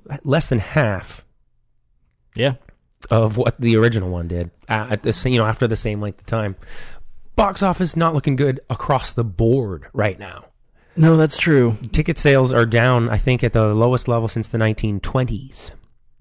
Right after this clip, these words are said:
Speaker 2: Jesus.
Speaker 1: For, for June, I believe.
Speaker 2: Wow. It's not
Speaker 1: So,
Speaker 2: been a great year.
Speaker 1: oh, I don't know why we do this podcast. Like,
Speaker 2: <laughs> Who's watching films anymore?
Speaker 1: Yeah, no one.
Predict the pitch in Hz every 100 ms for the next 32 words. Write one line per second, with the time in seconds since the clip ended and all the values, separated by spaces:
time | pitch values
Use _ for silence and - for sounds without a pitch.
0 | - - - - - - - 110 185 120
1 | - - 123 110 123 127 101 87 90 87
2 | 90 73 69 - - 90 92 110 120 87
3 | - _ _ 110 - 123 117 143 127 143
4 | 143 127 156 123 87 151 160 143 151 175
5 | 214 - - 185 175 175 175 151 165 139
6 | - 123 165 190 117 98 90 - - -
7 | 135 104 139 147 131 - _ _ - 190
8 | 180 190 - 165 - 214 370 147 123 113
9 | 107 98 90 - 185 190 104 - 160 214
10 | 120 95